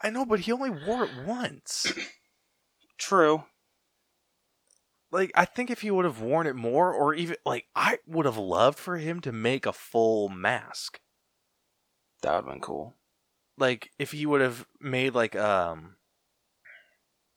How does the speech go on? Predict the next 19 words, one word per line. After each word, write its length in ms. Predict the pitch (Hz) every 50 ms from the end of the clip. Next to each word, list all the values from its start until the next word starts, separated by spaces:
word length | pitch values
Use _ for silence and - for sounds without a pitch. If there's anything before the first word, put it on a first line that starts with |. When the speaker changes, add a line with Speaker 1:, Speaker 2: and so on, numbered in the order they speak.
| _ _ -
Speaker 1:
oh, 300 | 104 98 92 82 82 80
what 180 | 82 87 82 80
is, 120 | 67 53 - -
like, 220 | - - - -
a, 100 | 87 64 - _ _ _ _ _ _ _ _ _ _ _ _ _ _ _ _ _ _ _ _ _ _ _ _ _ _ _ _ _ _ _
what 200 | - 101 117 139
are 80 | 175 180
those 180 | 180 170 156 -
frickin' 560 | - - 156 - - 139 127 120 107 98 87 _ _ _ _ _ _ _ _ _ _ _ _ _ _ _ _ _ _ _
bags 560 | - 104 104 - 110 107 117 127 113 101 - -
called? 380 | - 90 78 71 - 80 - _ _ _ _ _ _ _ _ _ _ _ _ _ _ _ _ _ _ _ _ _ _ _ _ _ _ _ _ _ _ _ _ _
Like, 160 | 107 104 95 -
that 160 | 107 98 92
they 100 | 104 98
use 360 | 95 95 101 101 101 - -
for, 500 | - - 101 90 90 87 85 87 - - - _
like, 200 | 90 95 107 - _ _ _ _ _ _ _ _ _ _
scarecrows. 880 | - - - - 95 95 92 - - - - - - - - - - - _ _ _ _ - - - - _ _ -
Speaker 2:
Oh. 1080 | 143 147 156 156 151 151 147 143 139 135 131 123 117 113 104 98 92 87 87 85